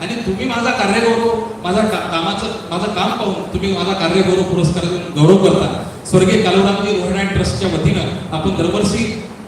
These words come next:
हा पुरस्कार देत असतो कार्यगौरव, तो यावर्षी श्याम चांडक यांना आपण दिलेला आहे. त्यांचे प्रतिनिधी सन्माननीय निलेशजी सातव या ठिकाणी उपस्थित आहेत. मी आदरणीय सातव भाऊसाहेबांना विनंती करतो की त्यांनी या ठिकाणी यावं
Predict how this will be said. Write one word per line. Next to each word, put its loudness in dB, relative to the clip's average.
हा 0
पुरस्कार 4
देत -2
असतो 0
कार्यगौरव, 0
तो 6
यावर्षी 4
श्याम -4
चांडक -4
यांना -6
आपण -6
दिलेला 2
आहे. -4
त्यांचे -2
प्रतिनिधी 4
सन्माननीय 2
निलेशजी 2
सातव 0
या -4
ठिकाणी 2
उपस्थित 0
आहेत. -4
मी -4
आदरणीय -4
सातव 0
भाऊसाहेबांना -2
विनंती 2
करतो 0
की 0
त्यांनी -2
या -2
ठिकाणी -2
यावं -2